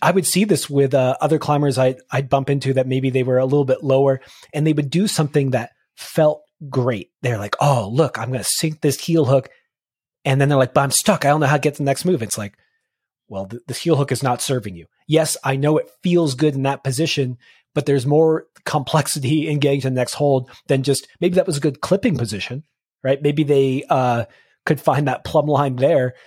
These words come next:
but that did not satisfy the, the next move for them." So,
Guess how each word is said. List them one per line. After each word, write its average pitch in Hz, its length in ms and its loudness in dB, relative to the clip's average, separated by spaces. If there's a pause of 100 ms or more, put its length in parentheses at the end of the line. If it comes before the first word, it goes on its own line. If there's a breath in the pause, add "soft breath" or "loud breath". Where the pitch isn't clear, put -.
(160 soft breath)
but 131 200 -2
that 143 180 0 (180)
did 131 180 -4
not 139 300 -2
satisfy 127 760 0 (500 soft breath)
the, 127 360 2
the 131 120 0
next 127 340 0
move 127 260 0
for 120 180 -2
them." 117 180 -4
So, 139 320 0